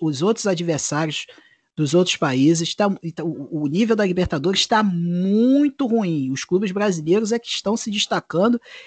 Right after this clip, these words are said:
e tá sobrando. Até o Santos, que, que tá fazendo uma campanha irregular, é, é muita diferença, cara. Muita diferença mesmo, na minha opinião. Não sei se vocês concordam comigo, mas eu acho, sinceramente, que um clube brasileiro vai faturar a Libertadores esse ano e a final será em Montevidéu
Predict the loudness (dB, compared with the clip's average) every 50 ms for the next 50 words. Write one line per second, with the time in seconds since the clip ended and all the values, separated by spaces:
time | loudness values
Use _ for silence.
0 | -6 _ -2 2 4 4 4 4 2 0 2 4 4 6 6 6 4 2 -4 -10
1 | -18 -20 _ _ _ -8 -4 2 4 4 4 4 2 -2 -2 0 0 0 0 0
2 | -2 -4 -4 -4 -4 -4 -2 -2 -2 -2 -4 _ _ _ _ _ _ _ _ _
3 | _ -4 -4 -4 -2 0 0 0 0 0 -2 -2 -2 -2 -2 -2 -2 -2 0 0
4 | -2 0 0 0 0 2 4 4 2 2 2 0 0 2 2 2 2 2 2 0
5 | -4 _ _ _ _ _ _ _ _ _ 4 4 4 4 2 2 2 2 2 2
6 | 2 0 0 2 2 2 2 2 0 -2 -4 -4 -2 -2 -4 -4 -4 -8 -16 _
7 | -6 -6 -4 -2 -4 -6 -4 -4 -4 -2 -2 -4 -4 -4 -6 -6 -8 -10 -12 _
8 | -6 -2 0 2 2 0 2 2 0 0 0 0 -2 -4 -4 -2 0 0 0 0
9 | -2 -2 -2 -2 0 0 0 2 2 2 0 0 0 -2 -2 -2 -2 -2 -2 -2
10 | -2 0 -2 -2 -2 -4 -6 -8 -8 -6 -6 -6 -2 -2 0 0 0 0 -2 -2
11 | -4 -6 -6 -4 -2 -2 -2 -4 _ _ _ _ _ _ _ -8 -8 -6 -4 -4
12 | -2 -2 0 2 2 2 2 2 2 2 2 0 0 -2 -2 -2 -2 -2 -2 -2
13 | -2 -2 -2 -2 -2 -2 -2 -2 -2 -2 0 -2 -2 -2 0 -2 -2 -2 -2 -2
14 | 0 2 2 0 0 -2 -2 0 0 2 0 0 -2 -4 -2 0 2 2 2 2
15 | 0 -2 -2 0 0 2 2 0 0 -2 -2 0 0 0 0 -2 -2 -2 -2 0
16 | 0 0 2 4 2 2 0 -4